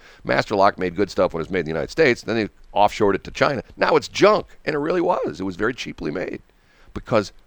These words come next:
you know, they're trying to save a buck. And, you know, I get it. The problem with American manufacturers is you've got all these crazy, stupid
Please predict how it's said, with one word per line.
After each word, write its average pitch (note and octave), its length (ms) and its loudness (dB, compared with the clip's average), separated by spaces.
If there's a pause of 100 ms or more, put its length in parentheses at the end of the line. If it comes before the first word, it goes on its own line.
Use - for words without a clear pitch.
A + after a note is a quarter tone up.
(160)
you F2+ 80 -4
know, F#2 80 -2
they're D#2 100 0
trying C#2 240 -2
to C#2 60 -10
save - 180 -6
a - 60 -6
buck. F3+ 300 0 (180)
And, A#2+ 240 2
you G3+ 80 2
know, F3 160 2
I F3+ 80 -2
get A#2+ 260 2
it. E3 120 -4 (500)
The - 60 -14
problem B2 420 2
with G#2+ 220 -2
American F#2 360 -2
manufacturers D#2+ 640 -4
is C#3 160 -8
you've F2+ 80 -10
got D#2 140 0
all C#2+ 80 -2
these D#2 160 -8
crazy, D#2 420 -4
stupid D2+ 500 -8